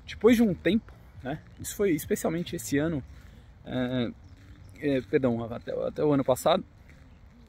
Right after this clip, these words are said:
era como se o meu cérebro começasse a querer,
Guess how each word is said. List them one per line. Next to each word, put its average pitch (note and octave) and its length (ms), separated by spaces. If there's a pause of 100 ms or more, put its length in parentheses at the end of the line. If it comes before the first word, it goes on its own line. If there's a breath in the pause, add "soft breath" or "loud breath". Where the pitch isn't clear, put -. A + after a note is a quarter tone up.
(320)
era E3 120
como G3+ 220
se F#3+ 240 (1000)
o D3 60
meu E3+ 160
cérebro D3 420 (800 soft breath)
começasse F#3 680
a F3 80
querer, E3+ 440